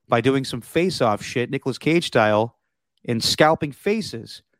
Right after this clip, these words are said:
People are gonna start ripping people's faces off to get in the Mets games.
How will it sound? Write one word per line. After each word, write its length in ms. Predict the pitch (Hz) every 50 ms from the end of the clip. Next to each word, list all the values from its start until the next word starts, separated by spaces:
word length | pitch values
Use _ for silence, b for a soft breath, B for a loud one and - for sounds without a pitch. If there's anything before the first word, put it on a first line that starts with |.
| -
People 160 | - 214 202 208
are 20 |
gonna 80 | 196 190
start 200 | - - 202 185
ripping 200 | 180 208 - 202
people's 240 | 202 202 170 175 -
faces 380 | - 220 226 247 - 196 151 160
off 160 | 151 151 147
to 40 | 151
get 100 | 160 185
in 60 | 190
the 80 | 190 190
Mets 280 | 190 220 240 233 - -
games. 400 | - 139 117 107 101 101 -